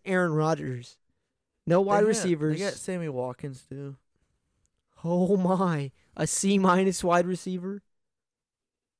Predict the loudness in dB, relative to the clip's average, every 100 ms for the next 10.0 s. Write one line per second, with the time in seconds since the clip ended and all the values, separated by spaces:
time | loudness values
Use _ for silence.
0 | _ _ _ _ -14 -10 -10 -12 -16 _
1 | -2 -2 -10 -20 _ -20 -20 -20 _ _
2 | _ -8 -8 -10 _ _ _ _ _ _
3 | _ -12 -10 -10 -12 -12 -10 -10 -10 -14
4 | _ _ -20 -20 -20 _ _ _ -4 0
5 | 0 -2 -8 _ _ _ _ -12 -10 -10
6 | -6 -4 -4 -6 -6 -6 -6 -8 -12 -20
7 | -20 _ _ _ _ _ _ _ _ _
8 | _ _ _ -8 -6 -8 -12 _ _ _
9 | -16 -14 -14 -16 -12 -12 -10 -8 -8